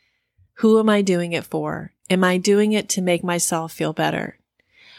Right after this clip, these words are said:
When I am trying to help my sons, when I'm trying to help my son in recovery, am I helping him? Really? Is there some kind of need that I have to be a good parent to make him feel better?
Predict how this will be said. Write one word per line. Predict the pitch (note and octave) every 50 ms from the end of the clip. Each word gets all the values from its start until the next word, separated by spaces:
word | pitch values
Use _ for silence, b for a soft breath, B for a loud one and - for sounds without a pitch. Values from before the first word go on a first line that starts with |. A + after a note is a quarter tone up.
| b b
When | b G3 G3+ G3+
I | G#3 G#3+ A3+
am | B3 B3 A#3 A3
trying | G#3+ - G#3+ G3 F#3+ F#3+
to | F#3
help | F#3 F#3 - -
my | F#3 F3+ F3+ F3+
sons, | F3+ F3+ - - D#3+ D#3 D#3+ - - F3 F#3 - - - - _ _ _ b b b b b
when | b F#3+ F3
I'm | F3 F3 F3
trying | - - F#3 F3+ F3+
to | F3+
help | F#3 F3+ - -
my | F3 E3+
son | E3 - F#3 E3+ E3
in | E3 D#3+
recovery, | D#3+ - - G#3+ G#3 G3+ F#3+ F3 E3+ E3+ E3+ F3 F3 F3+ - _ _ _ _ _ _ _ _ _ _ _ _ -
am | F#3 F#3 F#3
I | F#3 F#3 F3+ F3 F3 F3 - _ _ _
helping | - - G3 F#3 - F#3+ E3 D#3
him? | F3+ F3 F#3 A3+ D#4+ D#4+ _ _ -
Really? | E3+ F3 F#3 G3+ A#3+ C#4+ E4 D#4 _ _ _ _ -
Is | - G3 F#3+ F#3+ - - - - - _ _ -
there | F#3+ F3+ G3 F#3+ F#3 F#3 F3+ F3+
some | F3+ - - G#3 F#3+ F#3+
kind | - G3+ F#3 F3+
of | F3 F3
need | F#3 F3+ F3+ F#3 F3+ -
that | F3
I | F3 E3+
have | F3+ F#3 E3+ E3+ E3+ E3+
to | - -
be | F3+ F3 E3+
a | E3
good | - - E3
parent | - - F3+ E3+ E3+ E3+ F3 - -
to | - - F3
make | F3 E3 -
him | F3 F3
feel | - - F3 E3+ E3+
better? | F#3+ E3 - - - - F3